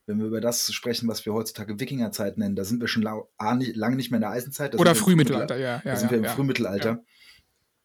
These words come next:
Speaker 2: Ja.
Speaker 1: Ähm, und, ähm, ja, das sind, das sind natürlich alles Fremdbe-, äh, äh, Fremdbezeichnungen. Also, das sind die, die, die Gruppen von, die Gruppen, äh, früher, die haben sich ja,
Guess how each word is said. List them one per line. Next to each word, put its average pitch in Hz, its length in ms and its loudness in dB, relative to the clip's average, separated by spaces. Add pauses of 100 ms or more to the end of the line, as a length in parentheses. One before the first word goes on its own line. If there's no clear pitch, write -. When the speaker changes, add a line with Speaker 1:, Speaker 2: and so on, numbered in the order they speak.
(300)
Speaker 2:
Ja. 107 160 4
Speaker 1:
Ähm, 104 420 4 (680)
und, 107 800 4
ähm, 101 500 0 (520)
ja, 113 100 2
das 120 200 -2
sind, 135 200 -2
das - 140 0
sind 143 140 -4
natürlich 139 420 -2
alles 107 260 -4
Fremdbe-, 104 400 -4
äh, 104 460 -8
äh, - 20 -8
Fremdbezeichnungen. 98 1200 -8 (120)
Also, 113 280 0 (300)
das - 180 -2
sind 139 380 -4
die, 117 160 -6
die, 113 180 -4
die 104 160 -10
Gruppen 135 380 -4
von, 123 320 -2
die 110 140 -8
Gruppen, 131 580 -6
äh, 120 540 -2 (120)
früher, 123 440 -2
die 113 260 -2
haben 123 240 0
sich 113 240 -4
ja, 107 300 -2